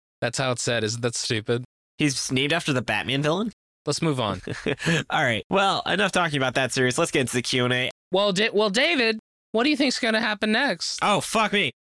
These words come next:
Speaker 2: So my guesses are, I think the science lady will turn herself into a monster as the final boss of the
Speaker 1: Mm-hmm,
Speaker 2: series.
Speaker 1: mm-hmm.
Speaker 2: I think the sword guy will die, and the main character will have to inherit his will.
Speaker 1: Mm-hmm.
Speaker 2: And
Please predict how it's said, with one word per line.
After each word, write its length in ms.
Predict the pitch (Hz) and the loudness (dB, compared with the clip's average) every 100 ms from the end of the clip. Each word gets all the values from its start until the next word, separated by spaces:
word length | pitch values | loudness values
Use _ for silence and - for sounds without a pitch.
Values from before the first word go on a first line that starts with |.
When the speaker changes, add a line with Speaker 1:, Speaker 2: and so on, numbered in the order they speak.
| _ - | _ -6
Speaker 2:
So 220 | - 139 | 0 2
my 160 | 135 160 | 2 0
guesses 200 | 170 151 | 0 2
are, 180 | 139 - | 2 2
I 80 | |
think 160 | 127 139 | -2 -2
the 60 | 120 | -2
science 360 | 151 147 143 | 0 0 0
lady 280 | 139 131 139 | 2 2 2
will 100 | 127 | 2
turn 220 | - 139 | 0 0
herself 280 | 120 127 117 | 2 2 0
into 200 | 117 123 | 0 0
a 20 | |
monster 420 | 107 113 - 113 - | 2 0 0 -2 0
as 160 | 113 104 | -2 -2
the 80 | |
final 240 | 107 120 110 | -2 0 0
boss 280 | 104 104 110 | 0 0 -2
of 60 | |
the 60 | 101 | -2
Speaker 1:
Mm-hmm, 80 | 127 | 0
Speaker 2:
series. 420 | 127 143 190 180 | 2 2 0 -4
Speaker 1:
mm-hmm. 340 | 135 143 165 - | -6 -6 -8 -6
Speaker 2:
I 80 | 143 | -4
think 120 | 151 | -2
the 60 | 147 | -2
sword 260 | - 139 | 0 0
guy 140 | 127 123 | 2 0
will 120 | 117 | 2
die, 260 | 127 120 | 0 0
and 180 | 120 117 | 0 -2
the 40 | 110 | -2
main 240 | 113 113 | 0 -2
character 280 | - 120 - | 0 -2 0
will 80 | 110 | 0
have 140 | 127 | 0
to 140 | - 104 | -2 -4
inherit 480 | 90 127 123 123 | -2 0 2 2
his 200 | 120 123 | 0 0
will. 380 | 120 120 110 90 - | 2 2 2 0 -4
Speaker 1:
Mm-hmm. 280 | 113 120 120 127 | -6 -4 -6 -4
Speaker 2:
And 240 | 131 151 | -2 -2